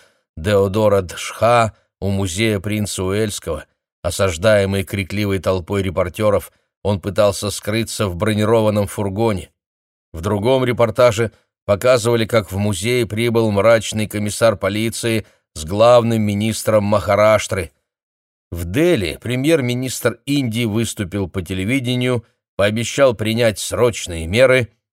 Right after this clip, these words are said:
а также призвал грабителей проявить патриотическую порядочность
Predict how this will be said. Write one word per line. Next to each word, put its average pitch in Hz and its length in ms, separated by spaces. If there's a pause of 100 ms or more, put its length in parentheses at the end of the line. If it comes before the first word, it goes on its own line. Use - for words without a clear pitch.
(120)
а 101 120
также 160 460
призвал 135 520
грабителей 127 720
проявить 123 520
патриотическую 131 1040
порядочность 123 800